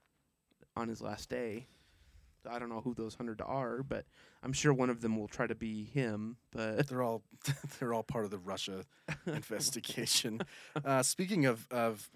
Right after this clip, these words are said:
Speaker 2: records that the Trump administration has set besides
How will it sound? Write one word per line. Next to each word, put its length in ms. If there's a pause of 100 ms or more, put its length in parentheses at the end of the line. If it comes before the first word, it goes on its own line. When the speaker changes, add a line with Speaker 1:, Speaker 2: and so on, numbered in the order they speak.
(260)
Speaker 2:
records 540
that 140
the 60
Trump 280
administration 640
has 140
set 280
besides 540